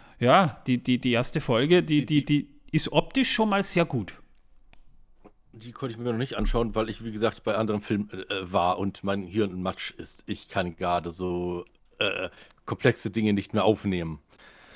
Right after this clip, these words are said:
Speaker 2: Ich habe schon, ähm, DuckTales vorhin schauen wollen. Ich habe nicht begriffen, warum dieses komische Schiffchen dort bitteschön auf der Schokolade fahren kann.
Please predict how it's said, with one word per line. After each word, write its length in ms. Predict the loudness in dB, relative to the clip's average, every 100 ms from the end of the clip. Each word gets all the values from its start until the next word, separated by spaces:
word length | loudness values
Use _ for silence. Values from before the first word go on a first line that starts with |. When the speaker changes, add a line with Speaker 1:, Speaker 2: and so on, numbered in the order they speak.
| -10
Speaker 2:
Ich 280 | -2 -2 -2
habe 320 | 0 6 6 4
schon, 340 | -2 -2 -4 _ -6
ähm, 300 | -4 -2 -2
DuckTales 480 | 2 2 2 -2 -2
vorhin 240 | -2 -2 -2
schauen 340 | -2 -2 0
wollen. 320 | 0 0 -2 -8 -20 -20 -20 -8
Ich 240 | -2 -2 6
habe 260 | 8 8
nicht 240 | 6 0 0
begriffen, 520 | 0 2 2 0 -2
warum 340 | 0 2 2 -2
dieses 320 | -6 -4 -4
komische 360 | -4 -2 -2 -2
Schiffchen 440 | -2 -4 -2 0
dort 320 | 4 2 2 -4
bitteschön 580 | -4 -2 2 2 0
auf 360 | 0 2 2 -2
der 220 | -4 -2 -2
Schokolade 500 | -4 2 6 6 4
fahren 400 | 4 4 4 0
kann. 300 | -4 -4